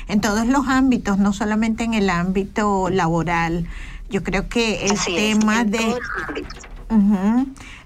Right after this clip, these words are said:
Speaker 1: El tema de que a veces la, la peor depredadora de la mujer es la misma mujer está muy presente. O sea, a veces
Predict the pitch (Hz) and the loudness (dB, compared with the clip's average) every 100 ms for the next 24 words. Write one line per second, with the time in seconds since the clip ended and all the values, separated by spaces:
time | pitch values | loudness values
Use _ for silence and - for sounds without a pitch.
0 | - 214 220 226 220 240 269 269 233 - | -4 -2 0 0 0 2 2 0 -2 -2
1 | 208 185 196 190 254 247 262 262 233 180 | -2 0 0 0 0 2 4 4 2 0
2 | 156 180 202 180 208 180 185 196 220 233 | 0 0 0 0 0 0 0 -2 -4 0
3 | 240 220 180 185 170 202 226 226 180 175 | 0 2 0 0 0 0 0 0 0 0
4 | 175 180 202 214 208 208 214 202 175 190 | -2 0 0 2 2 4 4 2 2 0
5 | 202 - 170 190 175 165 - 165 170 - | -2 -6 -4 0 0 0 -2 -4 -4 -2
6 | 175 160 170 139 170 - - - - 196 | -2 -2 -2 -4 -6 -8 -16 -8 -4 0
7 | 208 170 196 196 196 233 233 - | 0 2 0 0 0 -2 -2 -6